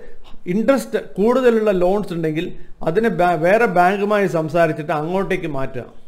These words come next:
ഇൻട്രസ്റ്റ് കുറയുന്ന ലോണാക്കിയിട്ട് മാറ്റുക, അല്ലെങ്കിൽ ആ ഇൻട്രസ്റ്റിനെ restructure ചെയ്യുക. അത് ബാങ്കുകാർ ചെയ്തു തരും. Restructure ചെയ്യുക, അപ്പോൾ നിങ്ങളുടെ ഇൻട്രസ്റ്റ് കുറഞ്ഞു കിട്ടും.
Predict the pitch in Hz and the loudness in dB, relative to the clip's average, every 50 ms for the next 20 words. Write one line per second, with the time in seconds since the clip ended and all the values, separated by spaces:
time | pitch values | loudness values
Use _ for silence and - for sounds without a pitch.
0 | - - - - - - - - - - _ - - - - 175 170 214 196 180 | -16 -18 -20 -20 -20 -20 -20 -20 -20 -20 _ -20 -14 -10 -6 -2 -2 -2 -2 -2
1 | 196 202 - - 175 180 196 208 214 208 208 185 180 175 175 175 180 175 175 165 | -4 -6 -4 0 0 2 2 2 2 2 2 2 4 4 4 2 0 0 0 -2
2 | 165 165 160 151 147 143 - 143 143 147 160 185 202 220 233 226 220 190 180 180 | -2 -2 -2 -2 -2 -4 -2 -2 -2 -2 0 -2 -2 -2 -2 -2 0 0 0 0
3 | 180 175 190 190 - 208 208 214 240 - - - - - - - 156 202 240 233 | 0 -2 -4 -4 -2 -2 0 0 0 -2 -4 -10 -12 -8 -4 -2 0 0 0 0
4 | - - 247 226 226 - 208 170 151 139 127 131 160 165 170 185 190 196 214 214 | -2 0 -2 0 0 0 0 0 0 -2 -2 -2 -2 0 0 0 2 2 0 0
5 | 214 214 190 165 147 147 131 - - - - - - - - - - - - 139 | 0 0 -2 0 0 -2 -4 -4 -8 -14 -16 -16 -16 -16 -14 -10 -10 -8 -4 -2
6 | 165 208 220 220 - 226 220 226 - 185 151 139 131 127 131 139 - 196 202 185 | 0 0 0 0 -2 -2 -2 -2 -2 -4 -2 -2 -4 -4 -6 -4 -2 -2 -2 0
7 | 185 185 190 180 170 160 170 170 185 170 175 - 180 - 147 147 139 151 156 147 | 0 -2 -2 -2 -2 -2 -2 -2 -2 -2 -4 -6 -8 -6 -6 -6 -4 -2 -4 -4
8 | 127 - - - | -4 -6 -10 -16